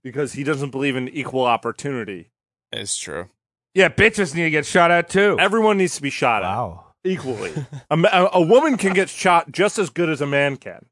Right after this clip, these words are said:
Speaker 1: Okay?
Speaker 3: So
Speaker 2: Yeah.
Speaker 3: George, George was rushed off to the hospital where he s-, shortly bled out and succumbed to his neck hole. And
Speaker 4: Stop.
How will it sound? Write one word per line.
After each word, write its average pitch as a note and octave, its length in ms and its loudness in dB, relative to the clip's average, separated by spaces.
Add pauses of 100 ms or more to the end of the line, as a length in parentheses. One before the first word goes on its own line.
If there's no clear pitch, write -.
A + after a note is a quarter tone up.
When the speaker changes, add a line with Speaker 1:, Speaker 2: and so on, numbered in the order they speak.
(300)
Speaker 1:
Okay? F3 400 0 (460)
Speaker 3:
So G#3+ 420 4
Speaker 2:
Yeah. A#3+ 140 -2
Speaker 3:
George, A3+ 460 2 (560)
George G#3+ 460 2
was G#3 200 -4
rushed G#3+ 320 0
off G3+ 240 0
to G3 80 -2
the F3+ 120 2
hospital D#3+ 560 0
where D3 220 0
he E3 100 0
s-, D#3 160 -2 (100)
shortly F3+ 480 0
bled D3 360 2
out D#3 320 2
and C3 200 -4
succumbed C#3+ 580 -2
to C3+ 140 0
his A#2+ 240 -2
neck C3+ 480 0
hole. B2 600 2 (920)
And D#3+ 260 4 (320)
Speaker 4:
Stop. B2+ 60 -10